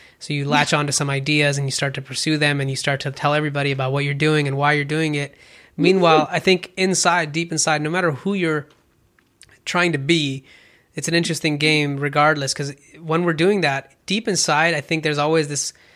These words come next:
Speaker 1: knowing of, like, "I'm playing a character. I'm not fully
Speaker 2: Mm-hmm.
Speaker 1: being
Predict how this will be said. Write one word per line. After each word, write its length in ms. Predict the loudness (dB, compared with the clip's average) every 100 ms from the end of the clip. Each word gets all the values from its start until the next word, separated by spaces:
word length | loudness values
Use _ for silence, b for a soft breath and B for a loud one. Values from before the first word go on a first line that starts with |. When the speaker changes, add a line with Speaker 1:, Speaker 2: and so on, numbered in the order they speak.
| b b
Speaker 1:
knowing 540 | -6 0 2 4 4 2
of, 160 | 0
like, 360 | 0 -4 -6 -20 _ -4
"I'm 260 | -2 -2 -6
playing 320 | -6 -2 0
a 40 | -2
character. 460 | 0 0 -2 -10 -14 -18 _
I'm 240 | -2 0 2
not 400 | 2 0 -2 -16
fully 380 | -2 0 2 2
Speaker 2:
Mm-hmm. 80 |
Speaker 1:
being 420 | 2 2 2 -2